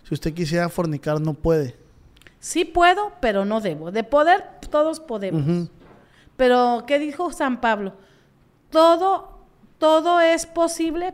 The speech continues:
Speaker 2: pero no todo es conveniente.
Speaker 1: Ujú.
Speaker 2: Sí, o sea, si yo quiero, pues digo, a lo mejor sale algún prospecto o algo, pero digo, bueno, pues o, o me dedico a predicar, como dice, la decisión implica renuncia.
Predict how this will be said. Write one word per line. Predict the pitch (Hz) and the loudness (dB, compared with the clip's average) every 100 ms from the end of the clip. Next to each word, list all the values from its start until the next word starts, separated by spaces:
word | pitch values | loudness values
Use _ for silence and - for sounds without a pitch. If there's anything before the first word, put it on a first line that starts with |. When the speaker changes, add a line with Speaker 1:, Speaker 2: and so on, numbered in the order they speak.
| - | -6
Speaker 2:
pero | 262 233 220 | -4 0 0
no | 226 240 | 0 -2
todo | 262 262 277 | 0 0 0
es | 277 | -2
conveniente. | 277 269 269 269 285 285 277 220 - - | -2 0 0 0 -2 -4 -6 -14 -18 -14
Speaker 1:
Ujú. | 147 131 113 143 147 - - | -12 -12 -12 -14 -14 -18 -20
Speaker 2:
Sí, | - 285 | -8 -2
o | 262 | 0
sea, | 254 | 0
si | 254 277 | -2 -2
yo | 320 349 | -2 -4
quiero, | 359 370 359 370 370 - - _ | -2 0 0 -2 -6 -18 -20 _
pues | 247 226 | -10 -6
digo, | 233 262 254 226 214 _ _ _ - - - - _ _ | -4 0 -2 -4 -14 _ _ _ -20 -20 -20 -20 _ _
a | 226 | -2
lo | 233 233 | 2 2
mejor | 240 - 254 262 | 0 -2 0 0
sale | 262 - 262 262 269 | -4 -2 0 2 2
algún | 262 247 254 | 0 0 -4
prospecto | 254 262 254 269 277 285 - 247 | -4 -6 -4 -2 -2 -4 -6 -4
o | |
algo, | 262 277 254 - _ _ _ _ | -2 -4 -10 -16 _ _ _ _
pero | 214 220 | -12 -10
digo, | 247 247 | -6 -4
bueno, | 247 262 254 | -2 -4 -4
pues | 247 | -8
o, | 240 | -8
o | 240 254 | -6 -2
me | 262 | 0
dedico | 277 302 320 | 0 -2 -4
a | 370 | -4
predicar, | 359 320 294 302 320 320 - _ _ _ | -4 -6 -4 -4 -6 -8 -20 _ _ _
como | 254 269 | -2 0
dice, | 262 226 - - | 0 -4 -12 -8
la | 233 240 | -2 0
decisión | 247 254 247 269 269 | 0 -2 -6 -2 -2
implica | 285 320 262 247 269 | -2 -4 -8 -8 -8
renuncia. | 262 254 240 269 269 - | -6 -6 -6 -6 -8 -14